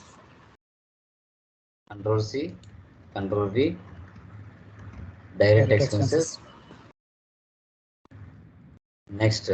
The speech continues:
Speaker 1: other miscellaneous expenses, <clears throat> control C, control V, ఇది కూడా డైరెక్ట్ ఎక్స్‌పెన్స్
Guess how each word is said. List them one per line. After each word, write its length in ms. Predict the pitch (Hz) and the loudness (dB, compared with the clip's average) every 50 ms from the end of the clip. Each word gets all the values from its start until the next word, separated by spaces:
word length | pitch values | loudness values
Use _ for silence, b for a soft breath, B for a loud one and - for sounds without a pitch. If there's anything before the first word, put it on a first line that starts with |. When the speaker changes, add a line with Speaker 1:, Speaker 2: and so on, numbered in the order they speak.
| 87 95 - - - - - - | -4 -4 -10 -18 -20 -20 -16 -8
Speaker 1:
other 200 | 98 101 110 120 117 113 | -2 4 4 4 6 4
miscellaneous 440 | 110 107 - - 110 110 107 104 | 2 0 0 -2 -2 0 0 -2
expenses, 500 | 101 - - 120 120 - - 151 - - - - - - - - - 160 | -4 -6 -10 -12 -12 -12 -12 -12 -12 -12 -14 -18 -20 -20 -20 -12 -10 -8
<clears throat> 380 | 151 139 123 110 - - - - | -8 -6 -8 -10 -12 -12 -6 -2
control 280 | 107 104 101 110 110 107 | -2 0 2 2 0 0
C, 280 | - - 151 170 180 - - - - - - - - - - - - - - - - - - - - - - _ _ _ _ _ _ _ | 0 -2 -4 -6 -6 -8 -20 -20 -20 -20 -20 -20 -20 -20 -20 -20 -20 -20 -20 -20 -20 -20 -20 -20 -20 -20 -20 _ _ _ _ _ _ _
control 400 | 104 104 107 101 98 110 113 107 98 98 | -18 -10 -6 -4 2 2 2 2 2 2
V, 120 | 127 156 175 - - - - - - - - - - - - - - - - - - | 0 0 -2 -4 -12 -16 -16 -16 -18 -18 -18 -20 -20 -20 -20 -20 -20 -20 -18 -8 -2
ఇది 120 | 101 107 107 | 2 4 6
కూడా 140 | 113 120 110 | 6 6 6
డైరెక్ట్ 280 | 107 107 104 104 107 101 | 6 6 6 4 2 0
ఎక్స్‌పెన్స్ 360 | - - - - - - | -4 -10 -16 -18 -20 -20